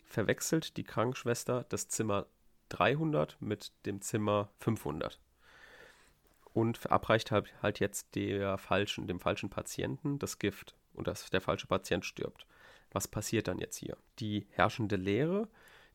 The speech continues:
die stellt jetzt sofort darauf ab, "Ach, guck mal, wir haben doch eh schon gesagt, der Tatmittler ist nichts anderes als ein menschliches Werkzeug. Das ist doch, passt doch genau in unsere Definition rein von der Aberratio Ictus, also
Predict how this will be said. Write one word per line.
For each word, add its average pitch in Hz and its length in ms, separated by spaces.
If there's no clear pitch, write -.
die 131 140
stellt 131 400
jetzt 120 200
sofort - 460
darauf 104 260
ab, - 220
"Ach, 107 160
guck - 220
mal, 110 260
wir 110 120
haben 120 140
doch 117 140
eh 113 120
schon 107 200
gesagt, 98 280
der - 80
Tatmittler 101 480
ist - 140
nichts - 400
anderes 107 420
als - 240
ein 98 120
menschliches 110 600
Werkzeug. - 560
Das 104 120
ist - 160
doch, 90 120
passt - 240
doch 90 100
genau 107 440
in - 160
unsere 110 280
Definition 104 640
rein 107 180
von 104 140
der 90 100
Aberratio 95 480
Ictus, - 540
also 104 480